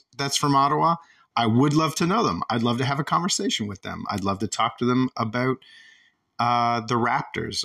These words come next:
I'd love to have them on our pod. I'd love to be on their pod. Um, it's a very Toronto-centric world,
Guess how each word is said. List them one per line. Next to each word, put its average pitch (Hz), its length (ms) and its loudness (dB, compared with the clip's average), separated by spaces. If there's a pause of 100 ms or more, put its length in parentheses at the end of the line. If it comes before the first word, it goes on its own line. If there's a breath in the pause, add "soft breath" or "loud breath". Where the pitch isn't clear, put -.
I'd 95 140 -6
love 104 180 0
to 104 80 -4
have 110 340 -2
them 117 360 0
on 110 500 2 (320)
our 123 240 4
pod. - 460 0 (100)
I'd 98 220 -2
love 104 220 0
to 117 60 2
be 123 300 2
on 90 200 0
their - 180 -6
pod. - 440 -2 (720 soft breath)
Um, 101 480 2
it's 110 180 -2
a 120 60 0
very 113 480 2
Toronto-centric 104 1400 0
world, 98 480 -2